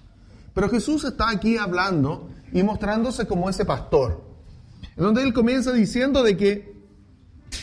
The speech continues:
el versículo dos dice que él entra por la puerta, él es el pastor, él es el pastor de esas ovejas.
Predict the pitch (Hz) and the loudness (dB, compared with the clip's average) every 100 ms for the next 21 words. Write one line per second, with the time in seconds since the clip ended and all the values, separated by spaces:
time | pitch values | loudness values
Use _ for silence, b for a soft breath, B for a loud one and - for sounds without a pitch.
0 | - 127 156 156 185 202 185 208 254 226 | -4 2 2 4 2 4 4 4 4 2
1 | 226 220 190 202 208 226 233 B B B | 0 0 0 2 4 2 -2 B B B
2 | - 208 240 269 240 262 254 233 156 175 | 2 2 2 0 0 0 2 2 2 0
3 | 180 175 - b b b b - 165 196 | -4 -6 -14 b b b b -6 2 2
4 | 247 240 240 247 240 226 185 170 - - | 2 0 0 -2 0 2 2 0 -6 -18
5 | B B - 202 254 226 208 180 220 208 | B B 0 0 0 -4 -4 -4 -2 -2
6 | 208 - 165 - 151 156 104 85 - | -4 -6 -10 -6 0 0 -2 -6 -14